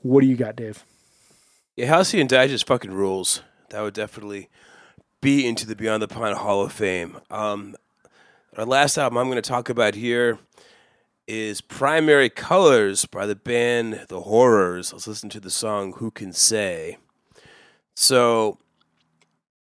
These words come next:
Speaker 2: I read about the first Horrors album on Pitchfork. It got, like, a six something. They were really gothy looking British kids, some kinda, like, goth punk. It didn't,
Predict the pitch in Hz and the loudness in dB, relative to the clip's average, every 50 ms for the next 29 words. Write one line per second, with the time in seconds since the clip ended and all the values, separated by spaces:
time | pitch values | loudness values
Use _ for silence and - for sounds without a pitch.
0 | _ _ _ _ _ _ _ _ _ _ _ _ _ _ _ _ _ _ - 127 | _ _ _ _ _ _ _ _ _ _ _ _ _ _ _ _ _ _ 2 4
1 | 143 151 156 165 165 156 147 147 143 139 135 127 - 110 107 - - _ _ _ | 6 6 6 6 4 2 2 2 2 2 0 -4 -6 -16 -18 -18 -20 _ _ _
2 | _ _ _ _ - - 165 175 185 180 - - 180 - 180 170 165 160 160 156 | _ _ _ _ -2 2 4 4 4 4 2 -2 -2 2 4 6 8 8 6 6
3 | 160 165 143 143 151 147 143 143 131 117 113 - - 151 139 - - - 143 135 | 6 2 4 4 2 0 0 -2 -2 -2 -2 -4 -6 -6 -6 -6 -4 2 2 2
4 | 135 135 135 135 131 - - - - - _ _ _ _ _ _ _ _ _ _ | 2 2 0 -2 -6 -10 -18 -20 -20 -20 _ _ _ _ _ _ _ _ _ _
5 | - 226 - 226 202 165 - 160 - - 120 - - 185 170 - - - - 170 | -12 -2 2 2 2 2 0 -4 -4 -2 0 2 2 2 2 2 2 4 4 4
6 | 170 160 - 170 165 160 160 156 151 151 151 131 _ _ _ _ _ _ _ _ | 2 2 2 4 4 6 4 4 0 -2 -6 -10 _ _ _ _ _ _ _ _
7 | _ _ _ _ - - 127 127 127 127 131 139 135 131 127 117 104 - - 123 | _ _ _ _ -8 -4 0 0 2 4 6 6 6 6 6 4 0 0 4 6
8 | 123 131 139 - - 147 139 135 131 123 120 113 110 104 98 - _ - 120 127 | 6 6 4 2 2 0 2 2 2 2 0 -2 -4 -6 -10 -16 _ -4 -4 -4
9 | 123 - 123 117 104 95 101 123 143 139 139 131 - - - - 135 131 131 127 | -4 -2 -6 -8 -8 -6 -2 0 0 2 2 0 -2 -4 -2 -2 2 2 2 2
10 | 120 110 104 - 127 120 113 - - 117 127 127 123 120 117 113 101 - _ _ | 0 -2 -4 -4 -4 -6 -12 -12 -10 -4 -4 -2 -2 0 -2 -2 -4 -6 _ _
11 | _ _ _ _ - - 110 107 110 113 110 - _ - - - 117 113 113 113 | _ _ _ _ -4 0 2 2 2 2 0 -6 _ -16 -8 -2 2 2 2 2
12 | 101 - 104 - - 139 139 139 135 127 98 - | 0 -4 -14 -8 -6 -4 -2 -2 -4 -6 -6 -12